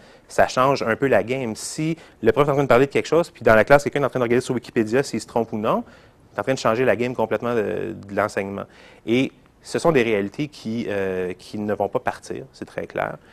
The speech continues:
Et, euh, en même temps, quand nous, on décide, comme, euh, comme institution d'enseignement, par exemple, qu'on pousse soit des formats en P D F, qu'on pousse soit, euh, des formats en audio,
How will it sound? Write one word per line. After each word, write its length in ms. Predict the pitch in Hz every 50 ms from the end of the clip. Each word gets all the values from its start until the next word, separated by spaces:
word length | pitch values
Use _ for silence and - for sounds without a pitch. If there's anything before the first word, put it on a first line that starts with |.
| - - - - - _ -
Et, 260 | 107 113 123 135 - -
euh, 300 | 113 107 104 101 98 98 -
en 100 | 113 117
même 240 | 117 113 107 104 104
temps, 280 | - 131 160 202 240 - - _ _ _ _ _ _ _ _ _ _ _ - - -
quand 140 | 147 139 147
nous, 120 | 165 185
on 120 | 190 180
décide, 580 | 151 127 117 - - 180 180 196 180 151 113 -
comme, 260 | - 131 123 123 120 117
euh, 880 | 110 104 104 101 101 101 98 95 90 82 85 78 - 67 64 67 73 65 - - - - - - - - -
comme 140 | - 110 107
institution 280 | 117 113 - - 143 135
d'enseignement, 380 | 127 - - 107 95 120 147
par 120 | - 127 107
exemple, 400 | 101 104 110 117 127 139 139 - - - - - - _ -
qu'on 180 | - 120 95
pousse 500 | 92 - - 143 151 160 151 - - - -
soit 300 | - - - 135 151 160
des 100 | 131 127
formats 320 | - - 117 110 127 135 131
en 60 | 117
P 120 | - 127
D 400 | 110 113 107 107 107 117 131 147
F, 140 | 147 - -
qu'on 180 | - - 113 104
pousse 220 | - 123 123 -
soit, 480 | - - - 123 123 131 135 135 139 139 - - - - - _
euh, 640 | - 98 98 101 98 98 98 98 98 98 98 95 95
des 160 | 95 107 117
formats 460 | - - 123 107 110 123 131 131 127
en 80 | 120 120
audio, 640 | 120 117 110 107 104 107 113 123 131 135 143 143